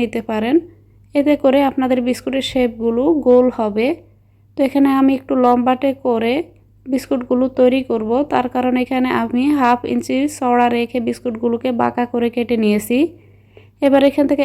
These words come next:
একটা পিস নিব, নিয়ে হাতের আঙ্গুল দিয়ে এভাবে হালকা হাতে চেপে এগুলোকে আমি সেট করে নিব। তো দুইটা পাশ থেকে এভাবে আমি হালকা হাতে চেপে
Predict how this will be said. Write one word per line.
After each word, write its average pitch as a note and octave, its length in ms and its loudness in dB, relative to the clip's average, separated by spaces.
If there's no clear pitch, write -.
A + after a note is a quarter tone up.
একটা - 260 -6
পিস C4 200 -6
নিব, G#3+ 180 -2
নিয়ে C#4+ 260 4
হাতের C4 280 2
আঙ্গুল B3+ 300 2
দিয়ে C4 160 2
এভাবে B3+ 320 2
হালকা B3+ 340 -2
হাতে B3+ 180 -2
চেপে B3 360 -2
এগুলোকে A#3+ 380 -2
আমি A#3 120 -2
সেট B3 200 -2
করে A#3 260 2
নিব। G3+ 140 0
তো D4 60 0
দুইটা C4+ 240 2
পাশ B3+ 180 0
থেকে C#4 220 -4
এভাবে B3 280 0
আমি B3+ 180 0
হালকা B3 340 0
হাতে A#3+ 180 -2
চেপে B3 340 0